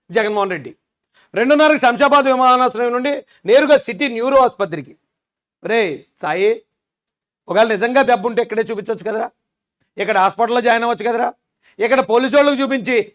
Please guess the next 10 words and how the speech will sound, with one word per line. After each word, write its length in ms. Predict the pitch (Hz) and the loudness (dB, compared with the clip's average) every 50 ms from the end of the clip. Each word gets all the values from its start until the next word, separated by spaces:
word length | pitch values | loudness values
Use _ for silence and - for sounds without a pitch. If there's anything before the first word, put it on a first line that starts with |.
| _ 175 | _ -14
ఇక్కడ 180 | 170 - 240 202 202 202 | -8 -6 -6 -6 -4 -2
కేసు 180 | 196 196 196 - 247 | -4 -4 -2 -2 -4
కట్టించొచ్చు 400 | 208 208 226 180 247 247 - - | -4 -4 -6 -6 -6 -6 -4 -6
కదరా. 180 | 233 226 240 240 254 - _ _ _ _ _ _ _ _ _ _ _ _ _ _ 147 156 | -2 -2 -2 -2 -2 -6 _ _ _ _ _ _ _ _ _ _ _ _ _ _ -12 -10
ఎందుకురా 320 | 185 190 214 233 254 254 240 196 | -8 -6 -2 0 0 0 0 0
దొంగతనంగా 580 | 220 202 202 - 233 226 226 226 214 226 226 208 - - _ _ _ 180 | -2 -2 -2 -2 -2 -2 -2 -2 0 2 2 2 0 -2 _ _ _ -6
మన 100 | 208 220 - - | -4 -4 -4 -6
సొంత 260 | 180 165 175 156 - 240 240 | -8 -8 -8 -2 0 2 2
హాస్పిటల్ 360 | 233 - - 233 202 214 240 | 0 0 -4 -4 -2 0 0
అయిన 140 | 233 226 226 | 2 2 2